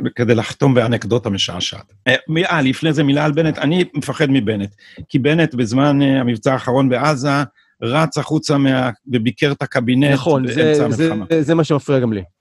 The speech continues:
Speaker 1: עכשיו,
Speaker 2: נכון.
Speaker 1: מה שאתה עושה בדבר כזה, אתה מפרק את הקבינט, כי עכשיו, עכשיו לראש הממשלה אין יועצים, כי הוא מפחד לדבר, כי הוא יודע שזה הכל הולך לעיתון.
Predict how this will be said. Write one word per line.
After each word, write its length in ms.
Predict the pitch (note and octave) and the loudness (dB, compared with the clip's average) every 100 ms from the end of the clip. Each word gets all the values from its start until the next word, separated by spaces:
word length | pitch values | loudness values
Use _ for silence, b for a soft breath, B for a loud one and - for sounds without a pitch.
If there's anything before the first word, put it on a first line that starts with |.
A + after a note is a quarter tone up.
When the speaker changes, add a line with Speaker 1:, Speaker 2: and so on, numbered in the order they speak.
| - | -10
Speaker 1:
עכשיו, 320 | A2 - F3 | -8 0 0
Speaker 2:
נכון. 100 | C#3 | 0
Speaker 1:
מה 140 | D3 D3+ | -2 -2
שאתה 200 | - D#3 | -2 -4
עושה 220 | C#3 F3 | -2 -2
בדבר 300 | E3+ E3 E3+ | -2 0 -2
כזה, 180 | E3+ E3+ | -2 -2
אתה 120 | D3+ | -2
מפרק 340 | C3 C3 D3+ | -2 -2 -2
את 60 | D#3 | -4
הקבינט, 460 | D#3+ C#3+ D#3+ D3 - | -4 0 2 0 -2
כי 120 | A#2 | -8
עכשיו, 300 | - D#3 D3 - _ _ _ | -2 -2 -2 -4 _ _ _
עכשיו 260 | - - D#3 | -10 -2 0
לראש 360 | D#3 B2+ D3 | 0 0 0
הממשלה 460 | D#3 C#3 D3 E3 E3+ - - | 0 0 0 0 -2 -2 0
אין 160 | D3+ | 2
יועצים, 460 | D#3 D3 - E3+ B2 | 4 2 0 0 0
כי 140 | - | 0
הוא 80 | A#2 | -2
מפחד 380 | G#2 A2+ C#3+ C3+ | -2 -4 -2 0
לדבר, 340 | C3+ D3 E3+ | 0 2 0
כי 140 | C3 C3 | 0 -2
הוא 60 | |
יודע 180 | A#2+ C#3 | 0 -2
שזה 300 | C3+ A#2 B2 | -2 -4 -4
הכל 220 | A2+ B2+ | -2 -2
הולך 260 | A#2+ A2+ - | -2 -2 -4
לעיתון. 340 | G#2 G#2 F#2+ | -6 -6 -14